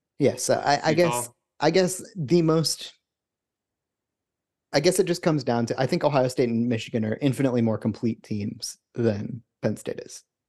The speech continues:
Speaker 2: I agree. I'm also very much looking forward to that Michigan Penn State game in Happy Valley.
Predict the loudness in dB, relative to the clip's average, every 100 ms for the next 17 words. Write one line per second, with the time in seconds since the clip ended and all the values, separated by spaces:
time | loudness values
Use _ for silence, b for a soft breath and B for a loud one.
0 | _ _ _ _ _ _ _ _ _ -6
1 | 2 4 4 0 0 2 2 0 -6 _
2 | _ _ _ _ _ _ _ _ _ _
3 | _ _ _ 0 4 4 2 2 4 4
4 | 2 0 -6 _ -2 2 4 4 0 -2
5 | -4 -4 -4 -2 -2 -2 -2 -2 -6 -4
6 | 2 2 2 0 -6 _ _ -6 -4 -6
7 | -4 -4 -4 -6 -10 _ _ -6 -6 -6
8 | -6 -6 -6 -6 -8 -6 -6 -6 -10